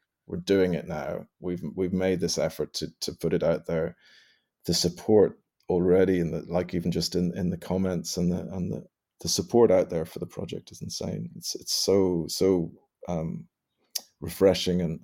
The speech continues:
and, like, yeah, it makes me happy to, to hear that. But it's so many people have said to, said to us since we've launched, it's like,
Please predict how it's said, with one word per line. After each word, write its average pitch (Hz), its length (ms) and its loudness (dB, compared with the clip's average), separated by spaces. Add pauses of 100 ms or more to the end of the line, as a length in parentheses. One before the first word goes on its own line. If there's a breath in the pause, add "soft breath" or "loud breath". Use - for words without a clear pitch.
and, 90 180 -8
like, 82 300 -10 (960 soft breath)
yeah, 92 160 6
it 90 60 2
makes 92 220 0
me 82 60 0
happy 87 320 2
to, - 280 -10
to - 120 -10
hear 92 220 2
that. 85 180 2
But 85 140 -2
it's - 120 -8
so 104 160 4
many 101 160 4
people 87 260 -2
have 85 40 -4
said - 160 -6
to, - 180 -4 (440)
said 87 300 -4
to 87 120 -2
us - 400 -8 (1120)
since 92 300 -2
we've 85 160 0
launched, 92 420 2
it's - 160 -6
like, 87 240 -2